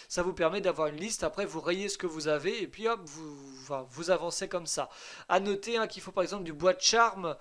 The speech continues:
Donc là, il faut être, euh, bûcheron level cent soixante, donc c'est pas tout de suite, tout de suite que vous allez en avoir.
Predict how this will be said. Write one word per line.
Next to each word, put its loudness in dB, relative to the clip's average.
Donc -10
là, 6
il 2
faut 0
être, -2
euh, 0
bûcheron -2
level 0
cent 0
soixante, 0
donc -6
c'est -6
pas 0
tout -6
de -8
suite, -6
tout -10
de -10
suite -8
que -8
vous -4
allez 2
en 0
avoir. 4